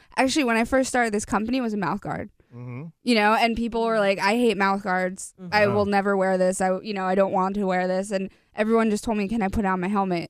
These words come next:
Speaker 1: Can I put it on my helmet?" And that's where it evolved to. And there's all different types of users too. Every sport's different. So, like, the needs of, I ride dirt bikes on, like, my needs when I'm trail riding versus a hockey team are much different, but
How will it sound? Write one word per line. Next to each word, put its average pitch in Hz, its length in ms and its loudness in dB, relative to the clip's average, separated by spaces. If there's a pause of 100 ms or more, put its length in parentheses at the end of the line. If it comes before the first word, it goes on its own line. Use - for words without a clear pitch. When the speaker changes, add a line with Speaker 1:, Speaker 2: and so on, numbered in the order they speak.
(140)
Speaker 1:
Can 226 100 -4
I 190 60 -2
put 220 160 -4
it - 20 0
on 196 100 -2
my 180 80 -4
helmet?" 214 380 -2
And 196 300 -4
that's 202 240 2
where 202 120 2
it 202 60 2
evolved 196 380 0
to. 208 260 -4
And 190 320 -6
there's 233 220 4
all 247 160 4
different 220 340 -4
types 196 300 -4
of 220 60 -6
users 226 360 -6
too. 214 200 -4
Every 190 200 -6
sport's - 380 -6
different. 196 380 -6
So, 185 160 -10
like, 185 200 -4
the 190 60 -4
needs 196 340 0
of, 180 400 0 (320)
I 208 80 4
ride 202 240 2
dirt 190 220 -2
bikes 185 340 -2
on, 180 240 -6 (140)
like, 214 260 0
my 220 240 0
needs 220 300 0
when 214 100 -2
I'm 196 140 -2
trail 202 320 2
riding 190 440 0
versus 190 640 -4 (200)
a 202 60 -4
hockey 202 420 -8
team 190 420 -10 (280)
are 214 120 -4
much 202 300 -4
different, 208 420 -4
but 190 300 0